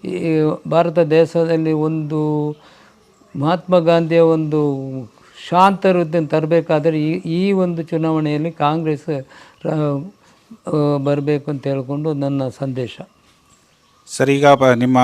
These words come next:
Speaker 2: ಪಕ್ಷದಲ್ಲಿ ಕೆಲವ್ರಿಗೆ ಸ್ಥಾನಮಾನಗಳು ಸಿಗಲಿಲ್ಲ,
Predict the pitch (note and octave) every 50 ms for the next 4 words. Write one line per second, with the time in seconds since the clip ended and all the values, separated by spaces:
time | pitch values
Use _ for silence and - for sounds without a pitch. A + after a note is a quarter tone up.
0 | B2 B2 B2 - - B2+ - - - D#3+ D3+ C#3+ C#3+ C#3+ C#3+ C#3+ C3 - - B2
1 | A#2 B2 B2 B2 A#2 A2+ B2 A#2+ A2 - - A2+ A#2 A#2 A#2+ A#2+ A#2 A#2+ A2 A2+
2 | G#2+ A2+ A2+ G#2+ - - G2+ G2+ G2+ G#2 G2 G2